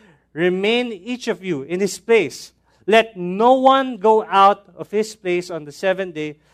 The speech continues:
So the people rested on the seventh day. It was the first mention of the word Sabbath. It's,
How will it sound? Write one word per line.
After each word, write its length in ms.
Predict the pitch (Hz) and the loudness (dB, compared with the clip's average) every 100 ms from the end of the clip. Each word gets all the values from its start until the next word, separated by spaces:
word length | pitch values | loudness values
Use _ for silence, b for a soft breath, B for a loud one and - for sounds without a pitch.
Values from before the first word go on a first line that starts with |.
| _ _ | _ _
So 160 | 165 | -6
the 160 | 147 143 | -4 -6
people 640 | - 214 214 202 202 208 _ _ _ | -6 -8 -2 0 0 -4 _ _ _
rested 720 | 147 160 170 - - 175 156 _ b b - | -4 0 0 -2 -4 -2 -4 _ b b -2
on 320 | 147 151 143 | -2 -2 -2
the 240 | 143 143 139 _ _ _ | -2 -2 -6 _ _ _
seventh 720 | _ - - 160 147 139 139 131 _ _ _ _ | _ -18 -2 0 0 0 -6 -8 _ _ _ _
day. 400 | _ 143 139 107 _ | _ -4 -4 -6 _
It 160 | 151 160 | -12 -10
was 80 | 156 | -6
the 160 | 180 | -8
first 400 | - 208 214 208 | 0 0 0 -2
mention 320 | 208 202 202 | -4 -2 -2
of 160 | 190 185 | -4 -4
the 160 | 175 170 | -6 -2
word 240 | 180 180 | -2 -2
Sabbath. 400 | - 185 180 196 | 0 2 2 -2
It's, 240 | 180 - | -4 -12